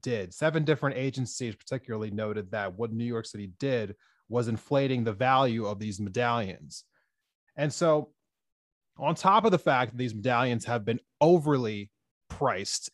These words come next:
into a place where most people are not gonna be able to pay back this, this amount of money, because one of the things I should have mentioned alongside of this is obviously these people aren't gonna be able to pay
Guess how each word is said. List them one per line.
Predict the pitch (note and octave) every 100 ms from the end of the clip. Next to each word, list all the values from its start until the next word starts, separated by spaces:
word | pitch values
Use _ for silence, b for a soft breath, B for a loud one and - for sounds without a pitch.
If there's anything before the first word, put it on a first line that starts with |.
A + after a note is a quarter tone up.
| _
into | C3+ B2+ C3+
a | A2+
place | C#3 B2+ A#2
where | A#2+ A#2+ A2+
most | A2 A2+ C3 D3 - - -
people | - D3+ A2 G2 A2 - _ -
are |
not | A#2 B2
gonna | C3
be | A#2+
able | B2 G#2+
to |
pay | G2 - C3+ B2
back | G2 C3 A#2 - - _ _ _ _
this, | F#2+ A#2 A#2 - - - _ _ _ _ _
this | A#2 A#2+
amount | C3 B2+ A#2
of | G2+
money, | B2 C3+ G2+
because | G#2 C#3 B2+ G#2+ - _ _ _
one | C3+ F#3
of | F3
the |
things | F3+ D3+
I | C3+
should | D3
have | C#3
mentioned | C#3 - B2
alongside | A#2+ A#2+ - G#3
of | C3+
this | A#2
is | A#2
obviously | D3+ E3 D3 -
these | A2+ G#2+
people | B2+ A2+ A2+
aren't | G#2+ F#2+
gonna | G#2
be | G#2+
able | G#2+
to | G2
pay | - B2+ A2 G#2